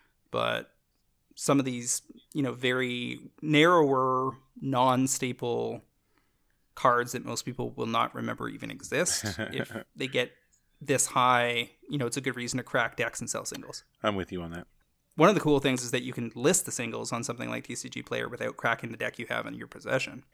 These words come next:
Speaker 1: And then when the first card sells, go ahead and crack and start, and start rolling from there. So you have options. Also on the li-, on this list, unsurprisingly, a card from Reed Duke's winning list at the Pro Tour, Indomitable Creativity, went sixteen to thirty-two. This thing hasn't caught a reprint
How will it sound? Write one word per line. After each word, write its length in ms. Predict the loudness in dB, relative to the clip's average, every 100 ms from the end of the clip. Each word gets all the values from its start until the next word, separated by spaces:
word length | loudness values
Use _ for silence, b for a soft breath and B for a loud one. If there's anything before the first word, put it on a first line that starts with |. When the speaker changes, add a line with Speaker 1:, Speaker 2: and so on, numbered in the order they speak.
| _
Speaker 1:
And 160 | 0 0
then 140 | 0
when 180 | -2 -2
the 80 | -2
first 260 | -2 -2
card 240 | 0 0 0
sells, 520 | 0 0 -2 -4 -6
go 180 | -6 -6
ahead 160 | -6
and 80 | -6
crack 300 | -4 -4 -4
and 100 | -8
start, 300 | -8 -8 -8 -12 -8
and 100 | -4
start 220 | -4 -4
rolling 300 | -6 -8 -10
from 120 | -10
there. 220 | -8 -6
So 240 | -6 -8 -10 B B B
you 120 | 0
have 160 | 0
options. 440 | 0 -2 -4 -8 -12 -16 b b b b _ 8
Also 240 | 10 10
on 100 | 8
the 80 | 6
li-, 160 | 6 8
on 140 | 8 8
this 180 | 8 8
list, 220 | 8 8
unsurprisingly, 840 | 6 6 6 8 8 8 6 6 4
a 140 | 0 -2
card 500 | 4 6 8 6 4
from 220 | 0 0
Reed 220 | -4 -4
Duke's 280 | -4 -4 -4
winning 320 | -4 -2 -4
list 320 | 0 0 0
at 120 | -4 -8
the 80 |
Pro 200 | 2 4
Tour, 300 | 4 2 0
Indomitable 580 | 0 0 2 2 0 -6
Creativity, 580 | -6 -6 -2 2 4 2
went 220 | 0 -2
sixteen 360 | -4 -6 -6 -6
to 60 |
thirty-two. 500 | -4 -4 -4 -2 -2
This 140 | 0 -2
thing 100 | 0
hasn't 260 | 0 2
caught 140 | 2 2
a 40 |
reprint 360 | 0 -2 -4